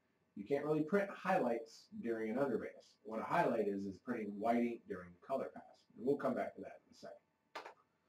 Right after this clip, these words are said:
All right, so underbase strength. A lot of people think this is how much white ink comes out of my system. Technically,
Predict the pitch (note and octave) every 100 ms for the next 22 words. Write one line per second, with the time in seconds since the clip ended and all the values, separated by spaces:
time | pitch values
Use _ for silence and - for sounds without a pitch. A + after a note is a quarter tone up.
0 | _ - _ _ _ _ _ _ _ _
1 | _ - - - - - - B3 - -
2 | _ - B3 - F3+ G#3 G#3 F#3 F3 -
3 | - C3 - - _ - A3+ E3+ F3+ -
4 | D#3 C#3 C#3 C3 B2 C3 A#2+ G#2 A#2 A#2+
5 | A2+ A#2+ B2 B2+ C3 C3 A#2+ A#2+ - -
6 | G#2 G2+ - A2 G2+ F#2 D#2+ - - -
7 | D3 - - _ _ _ _ _ - G3
8 | F3+ F3 G3 F#3